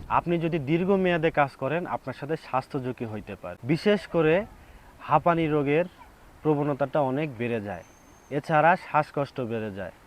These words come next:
যার কারণে আপনি যদি কয়লার খনিতে দীর্ঘমেয়াদে কাজ করেন, আপনার স্বাস্থ্যে একটা ঝুঁকি হতে পারে। এই জন্য আপনাদেরকে চিন্তাভাবনা করে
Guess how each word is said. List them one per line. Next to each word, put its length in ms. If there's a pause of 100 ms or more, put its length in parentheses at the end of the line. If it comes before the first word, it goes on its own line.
(200)
যার 200
কারণে 320
আপনি 260
যদি 360
কয়লার 280
খনিতে 520 (420)
দীর্ঘমেয়াদে 600
কাজ 180 (100)
করেন, 280
আপনার 320
স্বাস্থ্যে 400
একটা 200
ঝুঁকি 400 (240)
হতে 240
পারে। 280 (300)
এই 120
জন্য 420
আপনাদেরকে 720
চিন্তাভাবনা 600
করে 420